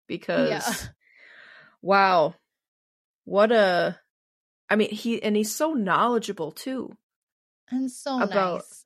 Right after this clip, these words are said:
Speaker 2: And
Speaker 1: yeah, and he's so down to earth, and it was, it was just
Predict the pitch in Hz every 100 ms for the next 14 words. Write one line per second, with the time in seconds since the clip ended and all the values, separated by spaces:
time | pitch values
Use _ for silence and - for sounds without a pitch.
0 | - 226 240 302 - 240 247 247 - 262
1 | 254 - 196 220 240 226 - 185 202 -
2 | _ _ 185 180 - 208 214 208 - 226
3 | 247 - - 233 -